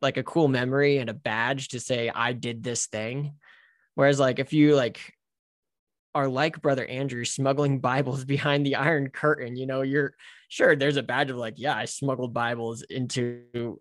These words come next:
a country where it's illegal to have Bibles." But additionally, it's like, "And I got to see people trust in Christ and be saved for an eternity." Like, I got to play a part of God's grand rescue plan.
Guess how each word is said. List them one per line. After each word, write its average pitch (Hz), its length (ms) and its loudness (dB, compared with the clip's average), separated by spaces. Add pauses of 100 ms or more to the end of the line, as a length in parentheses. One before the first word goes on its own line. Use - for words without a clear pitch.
(160)
a 107 160 -2
country - 340 0
where 123 160 -2
it's 120 160 -6
illegal 123 320 -2
to - 80 -8
have 113 220 -4
Bibles." 123 420 0
But - 380 -2 (340)
additionally, 175 400 2
it's 131 120 -4
like, 120 220 -4 (140)
"And 170 320 4
I 139 140 0
got 151 220 0
to 151 100 -2
see 165 580 -4
people 151 460 0
trust 160 340 2
in 123 120 -4
Christ - 340 0
and 123 100 -10
be 131 80 -6
saved 170 380 -2
for 147 100 -4
an 135 60 -4
eternity." 120 640 -2
Like, 117 240 -2
I 185 300 0 (500)
got 190 240 4
to 175 100 -2
play 165 240 2
a 156 60 4
part 151 320 2
of 139 120 -10
God's 135 380 -2
grand 131 420 -4
rescue 110 420 -8
plan. - 420 -16